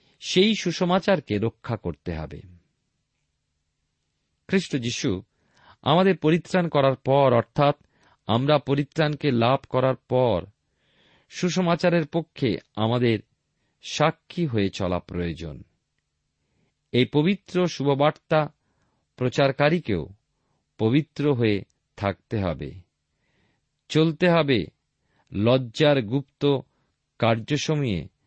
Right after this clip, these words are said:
জলাঞ্জলি দিয়ে, ধূর্ততা ও ঈশ্বরের বাক্যে ভাঁজ দেওয়ার ব্যাপারে উৎসাহিত না হয়ে, বরং সেই সকল হতে দূরবর্তী থেকে সত্য প্রকাশ করতে হবে।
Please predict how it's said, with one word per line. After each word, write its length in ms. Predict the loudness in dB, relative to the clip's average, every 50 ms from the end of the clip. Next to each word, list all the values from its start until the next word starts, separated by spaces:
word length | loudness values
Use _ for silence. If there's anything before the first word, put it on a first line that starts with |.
| _ _ _ _ _ -16 -10
জলাঞ্জলি 720 | -4 0 2 2 2 2 0 0 -2 0 0 0 0 -2
দিয়ে, 360 | -2 -4 -4 -6 -4 -6 -8 -10 _ _ _ _ _ _ _ _ _ _ _ _ -18 -16 -4 0
ধূর্ততা 680 | 2 2 2 0 -2 -4 -4 -2 0 0 0 0 0 -4 -10 _ _ _ _ _ _ _
ও 120 | -6 -4 -4
ঈশ্বরের 600 | -2 -2 -4 -4 -4 -4 0 2 2 2 2 2
বাক্যে 520 | 2 0 0 0 _ _ -4 -4 -4 -4 -4 -8 _ _ _ _ _ -18 -16
ভাঁজ 360 | -10 -6 -2 -2 -2 -2 -2 -2
দেওয়ার 280 | 0 2 2 2 2
ব্যাপারে 480 | 0 -2 -2 -2 -2 -2 -2 -2 -6 -10 -12 _ _ _ _ _ _ _ _ _ _ _ _ -4
উৎসাহিত 560 | -4 -4 -4 -6 -6 -2 0 0 0 0 0
না 320 | -2 -2 -2 -2 -2 -2 -2
হয়ে, 320 | -4 -4 -6 -8 -8 -12 -18 _ _ _ _ _ _ _ _ _ _ _ _ _ _ _ _ _ _ _ _ _ _ -6 -2
বরং 340 | 2 4 4 4 4 2 0
সেই 240 | 0 0 2 2 2
সকল 360 | 2 0 -2 0 2 2 2
হতে 320 | 2 2 2 2 2 2 0 -2 _ _ _ _ -14
দূরবর্তী 540 | -6 -2 0 2 4 4 4 2 0 0 -2
থেকে 400 | -4 -4 -4 -4 -4 -6 -8 -8 -10 -14 _ _ _ _ _ _ _ _ _
সত্য 480 | -16 -8 -4 -2 -2 -2 -4 _ -10 -8
প্রকাশ 520 | -6 -6 -6 -4 -2 -2 -2 -2 -4 -6
করতে 380 | -10 -10 -10 -10 -10 _ -10 -8
হবে। 420 | -8 -8 -10 -12 -14 -16 -18 -18